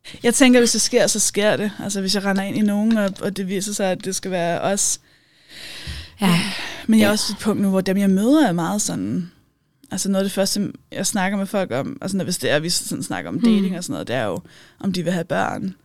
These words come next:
Speaker 1: Og hvis de vil have
Speaker 2: Ja,
Speaker 1: børn,
Speaker 2: det er
Speaker 1: jamen, så,
Speaker 2: selvfølgelig
Speaker 1: så
Speaker 2: rigtigt.
Speaker 1: kommer det ikke til at ske, for jeg skal ikke have børn. Så
Speaker 2: Det
Speaker 1: jeg har
Speaker 2: ved du
Speaker 1: været,
Speaker 2: allerede.
Speaker 1: Ja, jeg var på en date for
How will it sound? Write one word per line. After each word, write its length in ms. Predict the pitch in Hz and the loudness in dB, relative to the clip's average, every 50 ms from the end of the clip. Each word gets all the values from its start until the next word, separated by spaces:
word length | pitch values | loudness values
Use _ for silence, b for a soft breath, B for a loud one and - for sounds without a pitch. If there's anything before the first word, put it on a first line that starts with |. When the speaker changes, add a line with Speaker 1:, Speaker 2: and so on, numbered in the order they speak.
| _ _ _ - | _ _ _ -12
Speaker 1:
Og 40 | - | -8
hvis 140 | 190 185 | -6 -6
de 100 | - 196 | -4 -2
vil 60 | 185 185 | 0 0
have 120 | 180 175 | 2 2
Speaker 2:
Ja, 60 | 220 208 | 4 4
Speaker 1:
børn, 120 | 196 190 | 4 4
Speaker 2:
det 60 | 190 | 2
er 20 | 175 | 0
Speaker 1:
jamen, 120 | 180 180 | -2 -4
så, 40 | - | -4
Speaker 2:
selvfølgelig 460 | 180 180 - 233 214 208 208 202 202 | -4 -4 -2 0 0 2 2 2 0
Speaker 1:
så 60 | 196 185 | 0 -2
Speaker 2:
rigtigt. 180 | 190 180 - | -6 -8 -8
Speaker 1:
kommer 160 | - 190 175 | -6 -6 -4
det 60 | 160 170 | -4 -6
ikke 120 | 175 - | -6 -8
til 80 | - - | -6 -6
at 60 | - | -4
ske, 260 | - - 196 98 - | -4 -4 -4 -6 -4
for 80 | 226 - | -6 -6
jeg 100 | - - | -6 -6
skal 80 | - - | -6 -8
ikke 120 | - - | -8 -8
have 140 | - - 76 | -8 -8 -8
børn. 160 | - - 208 B B B B B B B B B B B B | -8 -10 -12 B B B B B B B B B B B B
Så 120 | - - | -6 0
Speaker 2:
Det 40 | 208 | 2
Speaker 1:
jeg 80 | 214 208 | 4 4
har 80 | 220 | 4
Speaker 2:
ved 80 | 226 185 | 4 4
du 40 | 202 | 4
Speaker 1:
været, 100 | 226 214 | 4 4
Speaker 2:
allerede. 360 | 214 214 208 208 208 208 220 - - - | 4 4 4 4 2 0 0 -4 -6 -2
Speaker 1:
Ja, 160 | 196 214 208 196 - - - | 0 0 0 0 -2 -6 -2
jeg 100 | 190 202 | 0 2
var 60 | 202 | 4
på 80 | 185 208 | 4 4
en 100 | 202 185 | 2 4
date 200 | 208 214 208 - | 2 0 0 0
for 220 | 190 170 180 180 | 0 0 0 0